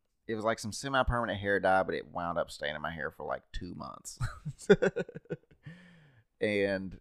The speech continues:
'cause, like, I was under the impression it was gonna be, like, a couple of weeks and then it would be gone. No, it was not. It was, like, a couple of months.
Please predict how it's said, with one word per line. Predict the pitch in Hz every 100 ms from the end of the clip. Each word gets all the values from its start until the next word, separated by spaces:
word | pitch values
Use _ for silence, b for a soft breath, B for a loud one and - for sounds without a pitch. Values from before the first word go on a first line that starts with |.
| _
'cause, | - 104
like, | 104 -
I | 123
was | 131
under | 120 113 101
the | 95
impression | 90 104 98 -
it | 80
was | 95
gonna | 95
be, | 90
like, | 82 87
a | -
couple | 98 87
of | 85
weeks | 92 90 -
and | 90
then | 85
it |
would | 76 87
be | 85
gone. | 82 82 85 87 - _
No, | - 92 71 -
it | 50
was | 57 80
not. | - - -
It | 71
was, | 60 71 -
like, | -
a | -
couple | - -
of | 64
months. | 62 - -